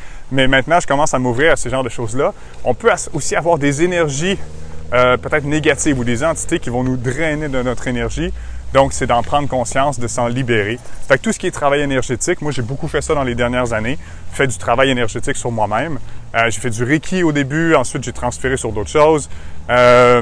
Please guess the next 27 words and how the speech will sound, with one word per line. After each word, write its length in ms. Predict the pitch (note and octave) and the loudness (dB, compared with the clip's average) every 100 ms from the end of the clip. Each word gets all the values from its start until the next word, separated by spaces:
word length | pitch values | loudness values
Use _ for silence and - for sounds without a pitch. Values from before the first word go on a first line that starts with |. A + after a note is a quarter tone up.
| B2+ | 4
Alexandre 380 | B2+ B2+ C#3 B2 | 2 2 0 0
Nadeau, 260 | A2+ C#3+ | 0 0
que 60 | B2+ | -2
j'ai 80 | A#2 | 0
déjà 140 | A#2+ | 0
nommé, 280 | A2+ A2+ - | 0 -2 -2
qui 100 | B2 | -4
m'a 60 | |
beaucoup 260 | A2 A#2 C#3+ | -4 0 2
aidé 160 | C3 C3+ | 4 2
là-dessus. 400 | G#2 - F3+ E3 | 0 0 -2 2
Le 100 | A#2 | 0
chamanisme 680 | - C3 D3+ F#3+ F3+ D3+ | 0 0 0 0 -2 -2
aussi 180 | C#3 - | -4 -2
m'a 100 | B2 | -2
beaucoup 280 | G#2+ A2 C3+ | -2 0 4
aidé 320 | B2 C#3+ F3+ - - - - | 4 4 2 -2 -12 -14 -2
pour 160 | F3 F3+ | 0 2
se 100 | D#3 | 2
libérer 720 | C#3+ F3+ D#3+ D#3+ C#3+ C#3+ D3+ D#3 - - A#2 | 0 0 4 6 6 6 2 -2 -8 -6 -4
de 80 | |
ces 320 | C3+ C#3 B2+ C3 | -2 0 0 2
énergies-là 460 | C3 B2 B2+ C3 | 2 0 0 0
qui 80 | - | -2
pourraient 240 | - B2 | -2 0
peut-être 220 | - C3+ | 4 4
nous, 120 | C3+ | 2